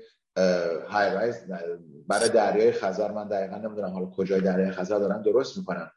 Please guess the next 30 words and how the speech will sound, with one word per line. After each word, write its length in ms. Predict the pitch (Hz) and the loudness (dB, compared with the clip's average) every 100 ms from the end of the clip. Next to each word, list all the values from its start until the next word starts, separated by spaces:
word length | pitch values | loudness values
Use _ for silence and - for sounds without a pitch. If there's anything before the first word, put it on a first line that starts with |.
| _ _ _ | _ _ _
خودشون 260 | 135 147 139 | 2 2 -2
تکذیب 520 | 127 113 - 160 180 | 0 0 0 -2 0
کردن 320 | 151 113 104 | 2 0 0
آقای 300 | 98 95 92 | -4 -2 -2
ظریف، 300 | 95 90 92 - _ _ _ | -4 -6 -6 -12 _ _ _
ولی 140 | 123 | 0
خب 180 | 147 135 | 2 0
اینم 240 | 135 135 135 | 0 -4 -2
شاید 260 | 135 135 | 0 2
یه 60 | 139 | 0
پاداشی 580 | - 120 117 123 123 127 | 2 4 6 4 2 -2
باشه 220 | 123 120 | 0 2
برای 240 | 110 110 | 0 0
خدمات 460 | 110 107 107 107 - 113 110 107 104 _ | -2 0 -2 -6 -2 0 2 0 -4 _
ایشون 320 | 92 92 110 | -10 -6 2
در 160 | 101 | 2
دو 180 | 92 107 | 4 4
دوره 240 | 101 98 101 | 6 6 6
از 220 | 98 92 - 87 - | 4 -2 -10 -12 -2
دولت 520 | 95 92 92 101 95 - - - | 2 2 2 2 2 -4 -16 0
روحانی. 500 | 101 95 101 95 - - - _ _ _ _ - | 0 2 -2 -4 -8 -16 -20 _ _ _ _ -6
ما 300 | 131 165 214 | 2 4 4
امروز 840 | 160 139 120 135 165 - - _ _ _ - | 2 0 2 2 2 -4 -18 _ _ _ 0
به 100 | 131 | 2
نظر 440 | 120 117 113 110 | 4 4 2 2
من، 340 | 117 123 - - _ _ _ - _ _ _ _ _ _ _ _ _ _ | 0 -2 -6 -14 _ _ _ -20 _ _ _ _ _ _ _ _ _ _
اه، 460 | 107 107 104 98 92 - _ | -4 0 0 0 -2 -12 _
به 60 | |
قول 140 | 104 131 | 2 4
آمریکایی‌ها 560 | 123 107 - 110 120 | 4 2 2 4 4